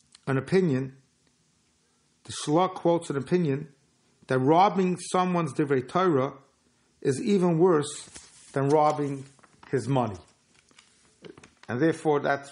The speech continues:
pshat why the Ramah says we have to be so s-, careful not to always repeat somebody's name when we say his Dvar Torah.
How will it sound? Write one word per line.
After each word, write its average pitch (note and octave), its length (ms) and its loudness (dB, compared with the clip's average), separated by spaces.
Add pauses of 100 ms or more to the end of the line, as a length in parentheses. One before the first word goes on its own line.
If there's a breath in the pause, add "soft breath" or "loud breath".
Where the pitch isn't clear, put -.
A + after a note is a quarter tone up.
(120)
pshat C#3+ 400 -2 (520 soft breath)
why C3 180 0
the C3 120 0
Ramah C3+ 380 0
says B2+ 680 -4 (380 soft breath)
we C3+ 80 0
have C#3 200 0
to C#3 40 -12
be C3+ 120 -4
so B2+ 460 -2
s-, - 720 -14
careful C#3 680 -2 (320 soft breath)
not D3+ 360 -2
to - 320 -10
always D3+ 280 -2
repeat C#3 300 -6 (100)
somebody's B2 500 -2
name A#2+ 380 0 (1120 soft breath)
when B2 160 -2
we A#2+ 80 0
say A#2+ 220 -2
his A#2 140 0
Dvar G#2 260 -6
Torah. D#2+ 320 -14